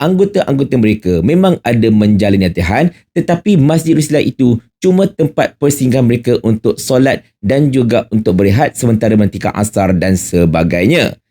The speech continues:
Dan benda ini, macam telah saya sebutkan pada pagi tadi, macam ada satu percanggahan yang begitu besar dari segi timeline, dari segi sebutan, dari segi fakta kes dan macam-macam lagi. Dan pada pagi tadi, tuan-tuan dan puan-puan,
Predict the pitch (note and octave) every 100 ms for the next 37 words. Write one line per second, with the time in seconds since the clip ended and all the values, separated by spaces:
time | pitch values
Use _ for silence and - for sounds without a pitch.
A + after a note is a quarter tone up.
0 | _ _ - A#2 G2+ B2+ F#3+ - B2 G#2+
1 | B2 - F#3+ - C#3 - B2 B2+ - A#2+
2 | G#2+ G#2+ - F2+ F2 D#2+ D#2+ B2+ - _
3 | _ B2 B2 D#3 D#3 - B2+ C#3 D3 -
4 | D#3 - C3 C3 C3 B2 A#2+ A#2 A#2 A#2
5 | G#2+ G2 G#2 - B2+ F2+ D#2+ - _ -
6 | G2+ G2 E2 D#2 - C3 D3+ C#3 B2 B2
7 | B2 G#2+ G#2+ E2+ F#2 G#2+ C3 A#2+ - A#2
8 | A#2 A2 G#2+ G2+ E2 E2+ G2 - B2+ -
9 | A#2 A2 G#2+ G2 G2 - G2+ A2 C#3 F3
10 | C3 - _ _ _ - A2 G#3 E3+ -
11 | A#2+ G#2 F#2 F#2 D#3 D#3+ F2+ - G2 F#2+
12 | - F2 D#2 D2+ - A2+ C3 C#3 C#3+ C#3+